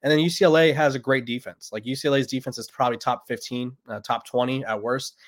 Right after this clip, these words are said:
and Colorado had no chance against them. It wasn't,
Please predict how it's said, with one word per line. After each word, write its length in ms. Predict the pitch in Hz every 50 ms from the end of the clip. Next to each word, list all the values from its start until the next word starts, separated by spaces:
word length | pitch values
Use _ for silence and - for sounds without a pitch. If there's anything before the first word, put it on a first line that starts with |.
| _ _ _ _ _ _ -
and 260 | 135 139 135 131 123 -
Colorado 380 | - 147 147 143 143 139 135
had 160 | 131 139 123
no 180 | 120 123 131 135
chance 320 | 131 - 147 139 143 139
against 280 | - 110 110 104 107 -
them. 140 | 104 101 113
It 100 | 123 131
wasn't, 420 | 139 143 147 151 156 165 156 -